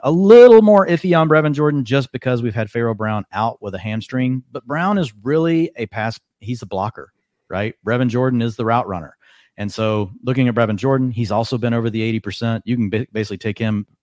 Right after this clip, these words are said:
you know, with the last pick of your draft. And then the final one, also, this is a tight end thirty-three right now, is Mo Alley-Cox. And Mo Alley-Cox has been out there for seventy-five percent. And so we had an injury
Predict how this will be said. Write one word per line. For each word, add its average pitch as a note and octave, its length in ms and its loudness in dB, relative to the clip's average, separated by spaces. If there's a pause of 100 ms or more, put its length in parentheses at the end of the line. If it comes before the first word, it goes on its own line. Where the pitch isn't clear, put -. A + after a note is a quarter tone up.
(100)
you G2+ 80 -8
know, E2+ 140 -8 (100)
with G2+ 120 -6
the F#2 80 -8
last G2 360 -4
pick G2+ 180 -8
of A2 80 -10
your A2 120 -4
draft. A2 420 -2 (300)
And A#2 100 0
then A#2 80 2
the G2+ 80 -2
final D3+ 280 4
one, C3+ 280 4 (180)
also, B2 320 0
this B2+ 160 -2
is G#2+ 60 -12
a G2+ 60 -16
tight F3+ 260 -4
end C3 180 -2
thirty-three C#3+ 560 -2
right E2 220 -6
now, D#2+ 360 -14
is G2+ 120 -12
Mo A2+ 180 -2
Alley-Cox. B2+ 720 -4 (380)
And A2 540 -4
Mo B2 280 0
Alley-Cox A2+ 500 -2
has G2 100 -12
been G#2+ 120 -6
out G#2 140 -6
there G2 80 -6
for G2+ 140 -12
seventy-five A#2+ 920 -2
percent. F2 380 -12 (180)
And G#2+ 160 -8
so G#2 300 -4
we G2+ 160 -6
had A2+ 120 -2
an G2 100 -6
injury A#2 500 -2